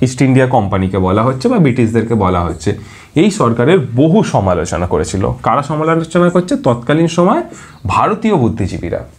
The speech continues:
নিশ্চয়ই তাদের মানুষেরা, তাদের সাপোর্টাররা তো আর তাদের সমালোচনা করবে না। তো আমাদের যেই সকল, আমাদের ভারতের যেই সকল বুদ্ধিজীবীরা ছিল তৎকালীন সময়, তারা এই উপনিবেশিক সরকারের বহু সমালোচনা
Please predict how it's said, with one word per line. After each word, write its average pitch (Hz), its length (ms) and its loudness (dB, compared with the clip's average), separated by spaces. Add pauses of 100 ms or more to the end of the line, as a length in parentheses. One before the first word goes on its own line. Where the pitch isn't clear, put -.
(160)
নিশ্চয়ই 147 340 2
তাদের 147 340 2
মানুষেরা, 143 520 0
তাদের 131 240 0
সাপোর্টাররা 139 540 0
তো 143 120 0
আর 139 140 4 (300)
তাদের 127 200 2
সমালোচনা 156 540 0
করবে 226 260 0
না। 95 100 -4 (480)
তো - 220 -4
আমাদের 202 640 0
যেই 151 200 0
সকল, 156 320 0
আমাদের 143 300 0
ভারতের 151 440 0
যেই 143 160 4
সকল 160 420 2 (1600)
বুদ্ধিজীবীরা 196 640 4
ছিল 151 200 0
তৎকালীন 160 460 0
সময়, 160 300 2
তারা 160 460 0 (1200)
এই 110 220 2
উপনিবেশিক 151 580 2
সরকারের 127 560 0 (140)
বহু 104 300 4
সমালোচনা 95 680 0